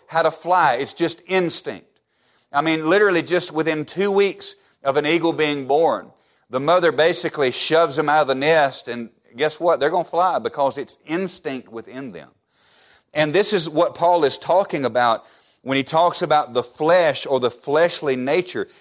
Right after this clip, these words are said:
It is instinct for us to sin. Isn't that sad that that is our instinct? You don't have to teach a child how to sin. They're born into this world being selfish. It's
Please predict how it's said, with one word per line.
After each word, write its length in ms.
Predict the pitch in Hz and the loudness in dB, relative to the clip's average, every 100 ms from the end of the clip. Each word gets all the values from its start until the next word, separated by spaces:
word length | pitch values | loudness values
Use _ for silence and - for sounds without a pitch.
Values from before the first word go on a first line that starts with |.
| _ - | _ -2
It 160 | 175 | 2
is 180 | 196 139 | 2 0
instinct 800 | - 190 240 233 - 175 147 143 | -2 2 2 0 -2 -4 -4 -6
for 320 | - 151 151 | -4 0 2
us 300 | 156 165 156 | 4 2 0
to 160 | - 135 | -8 -12
sin. 520 | - - 131 95 69 _ _ _ _ _ _ _ | -8 -8 -8 -10 -14 _ _ _ _ _ _ _
Isn't 200 | 170 202 | -2 0
that 180 | 202 151 | 0 -2
sad 500 | - 156 160 156 127 | -2 2 4 2 0
that 140 | 117 | -2
that 160 | 135 135 | 0 0
is 120 | - - | -2 0
our 320 | 127 139 139 | 2 2 0
instinct? 640 | 117 135 - 139 131 _ _ _ _ _ _ _ - | -4 -10 -12 -14 -16 _ _ _ _ _ _ _ -6
You 180 | 147 | -2
don't 240 | 196 196 151 | 2 2 2
have 200 | 190 190 | 0 -2
to 100 | 143 | -8
teach 320 | - 170 151 | -8 -8 -8
a 60 | 113 | -14
child 460 | - 139 131 104 | -4 -2 0 -2
how 100 | 104 | -6
to 80 | 90 | -16
sin. 340 | - 98 92 69 _ _ _ _ _ _ _ _ | -18 -18 -20 -20 _ _ _ _ _ _ _ _
They're 180 | 156 180 | 0 2
born 320 | 147 170 190 | 2 2 2
into 260 | 180 151 151 | 0 -4 -6
this 220 | 151 - | -6 -2
world 380 | 147 185 139 107 | 0 2 0 -2
being 220 | 107 87 | -8 -10
selfish. 520 | - 98 85 _ - | -12 -10 -10 _ -14
It's 160 | 120 | -14